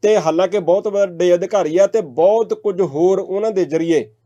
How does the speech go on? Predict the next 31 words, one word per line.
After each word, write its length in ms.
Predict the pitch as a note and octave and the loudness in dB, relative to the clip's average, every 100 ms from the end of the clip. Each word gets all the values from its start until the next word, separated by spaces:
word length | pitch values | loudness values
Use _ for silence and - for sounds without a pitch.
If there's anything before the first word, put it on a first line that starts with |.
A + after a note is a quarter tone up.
| - | -8
ਨਿਕਲ 300 | E3 - G#3+ | -6 -4 -4
ਕੇ 160 | G#3+ | -4
ਸਾਹਮਣੇ 320 | F#3+ E3+ G3 G#3+ | -6 -6 -4 -2
ਲਿਆਂਦਾ 320 | G3+ E3 E3 | -2 0 0
ਜਾ 160 | E3 | 0
ਸਕਦਾ 340 | D#3+ D#3+ D#3 D3+ | -2 -6 -6 -6
ਸੀਗਾ। 320 | D3+ C3+ A#2+ _ _ _ | -4 -6 -6 _ _ _
ਪਰ 140 | F3+ G3 | -4 -2
ਜਿਹੜੀ 240 | E3+ G#3 | -2 0
ਉਹ 100 | A#3 | 0
ਪੁੱਛਗਿੱਛ 520 | A3+ F3+ F3+ F3+ F#3+ | 0 -6 -6 -6 -4
ਆ, 60 | A#3 | -6
ਜੇਲ੍ਹ 340 | F3+ F3 A#3 | -2 2 2
ਦੇ 140 | A#3+ A3+ | 2 -2
ਅੰਦਰ 240 | F3+ G3+ | -2 -2
ਵੀ 120 | A3+ | -2
ਹੋ 160 | A#3 G3+ | -2 -2
ਸਕਦੀ 420 | F3+ F3+ D3 C#3+ | -4 -6 -6 -6
ਹੈ। 160 | B2 - - | -8 -10 -2
ਇਹ 100 | G#3+ | -2
ਕੋਈ 140 | G#3+ | -2
ਬਹੁਤ 320 | F#3+ F3 A3 G#3+ | -2 0 0 -2
ਵੱਡੀ 280 | F#3 D3 | -4 -2
ਗੱਲ 200 | F3 F3 | 0 0
ਨਹੀਂ 180 | E3+ F3 | 0 0
ਹੈ, 200 | G#3+ G#3+ _ _ _ | -2 -4 _ _ _
ਪਰ 260 | - F3+ D3+ - _ B2+ | 0 0 0 -8 _ -6
ਜਿਸ 240 | D3 G#3+ | -2 -2
ਤਰੀਕੇ 380 | G#3+ G#3 G3+ G#3+ | -2 -8 -2 -2
ਦੇ 160 | G#3 | 0
ਨਾਲ 360 | F#3 F3+ F#3+ - | 0 0 0 -4